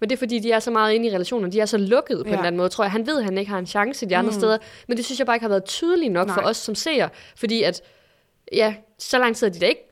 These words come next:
Speaker 1: været på hot-, altså, eller på Paradise, så hvorfor er det, at det er ham, der får skud?
Speaker 2: Ja.
Speaker 1: Altså, det, det synes jeg i hvert fald ikke var tydeligt
Speaker 2: Nej.
Speaker 1: nok.
Speaker 2: Jamen,
Speaker 1: Så
Speaker 2: det er jo nok også det, der clasher lidt, fordi hvis, altså, vi ved jo kun det, vi ser.
Speaker 1: Ja.
Speaker 2: Og det er jo nok også derfor, jeg nogle gange har den der følelse af, "Slap nu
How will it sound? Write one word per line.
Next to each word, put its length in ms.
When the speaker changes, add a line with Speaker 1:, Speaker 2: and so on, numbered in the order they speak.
Speaker 1:
været 260
på 120
hot-, 280
altså, 260
eller 160
på 140
Paradise, 480
så 120
hvorfor 280
er 160
det, 100
at 200
det 60
er 40
ham, 220
der 80
får 160
skud? 240
Speaker 2:
Ja. 60
Speaker 1:
Altså, 220
det, 160
det 100
synes 200
jeg 60
i 40
hvert 140
fald 120
ikke 100
var 80
tydeligt 320
Speaker 2:
Nej. 120
Speaker 1:
nok. 80
Speaker 2:
Jamen, 140
Speaker 1:
Så 60
Speaker 2:
det 100
er 100
jo 60
nok 160
også 180
det, 80
der 60
clasher 320
lidt, 200
fordi 220
hvis, 300
altså, 160
vi 220
ved 160
jo 60
kun 280
det, 180
vi 60
ser. 280
Speaker 1:
Ja. 300
Speaker 2:
Og 100
det 60
er 40
jo 60
nok 140
også 200
derfor, 140
jeg 120
nogle 180
gange 120
har 80
den 100
der 60
følelse 320
af, 200
"Slap 240
nu 60